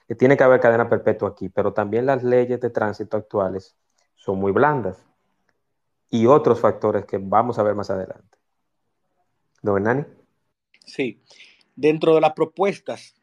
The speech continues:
Speaker 2: que nosotros tenemos dentro de la campaña Maneja tu Vida R D son las siguientes.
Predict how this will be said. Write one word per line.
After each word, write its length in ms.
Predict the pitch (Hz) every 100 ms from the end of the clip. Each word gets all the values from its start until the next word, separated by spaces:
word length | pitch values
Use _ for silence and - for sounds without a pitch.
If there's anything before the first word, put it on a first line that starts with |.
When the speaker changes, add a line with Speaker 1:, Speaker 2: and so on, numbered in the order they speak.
| _
Speaker 2:
que 120 | - 135
nosotros 500 | 127 147 151 160 160
tenemos 440 | 135 131 120 147
dentro 200 | 135 127
de 60 | 113
la 100 | 113
campaña 360 | 113 120 135
Maneja 400 | 151 135 135 143
tu 120 | -
Vida 200 | 127 139
R 180 | 135 139
D 200 | 120 117 _ _ _ _
son 260 | - 139
las 140 | 139 131
siguientes. 600 | 127 117 135 113 -